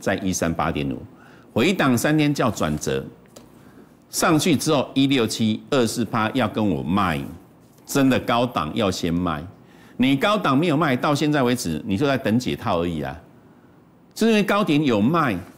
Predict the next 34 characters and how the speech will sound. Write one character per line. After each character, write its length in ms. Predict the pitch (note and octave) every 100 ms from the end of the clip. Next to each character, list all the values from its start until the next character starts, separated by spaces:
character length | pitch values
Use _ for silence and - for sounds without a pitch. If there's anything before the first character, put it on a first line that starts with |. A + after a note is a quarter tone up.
| - - -
所 140 | G#3
以 40 |
股 200 | - B2
价 220 | A2+ F#3+ C3+
变 260 | F#3+ B2
便 180 | A2 A#2+
宜 140 | C3
了 80 | A2
四 180 | A2 C#3
十 140 | -
块 140 | G2+ A2+
钱 180 | F2 E2+
左 160 | C#2+
右， 260 | G2+ F2 C#2 -
一 120 | B2+
二 60 | A#2+
七 180 | A#2+ A2
可 140 | A2
不 40 |
可 40 | A2+
以 20 |
低 140 | B2
接？ 240 | A2+ A#2 F#2+ - - - _ _ _ _
我 100 | B2+
问 140 | E3 E3
你 140 | D#3+
啊， 180 | E3+ E3+ - - _ _ _ _ _ _ _ _ _ _ _ _ _ _ _ _ _ - -
买 120 | B2
的 100 | D3
张 160 | F#3 F#3+
数 80 |
更 220 | D#3+ E3 C3+
多 200 | C#3 C3
欸。 140 | F2+